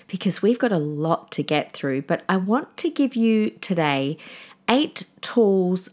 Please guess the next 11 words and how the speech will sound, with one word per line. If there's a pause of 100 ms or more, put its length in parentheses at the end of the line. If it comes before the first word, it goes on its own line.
on (360)
how
you
can
go
about
talking
to
your
kids
about